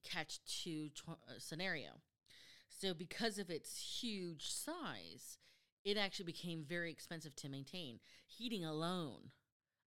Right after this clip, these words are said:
I mean, <laughs> heating is expensive now.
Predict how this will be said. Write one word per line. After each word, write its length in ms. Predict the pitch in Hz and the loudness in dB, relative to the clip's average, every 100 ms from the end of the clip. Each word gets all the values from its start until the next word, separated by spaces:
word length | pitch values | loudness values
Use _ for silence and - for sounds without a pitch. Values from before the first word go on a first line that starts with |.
| - | -4
I 60 | 156 | -2
mean, 440 | 151 139 131 135 - - - _ | 0 0 -2 -6 -10 -20 -20 _
<laughs> 440 | _ _ - - | _ _ -16 -4
heating 280 | - 247 226 | 4 6 6
is 80 | 175 | 4
expensive 460 | 165 - 185 156 127 | 0 0 0 0 6
now. 460 | 202 156 110 143 | 10 10 6 -2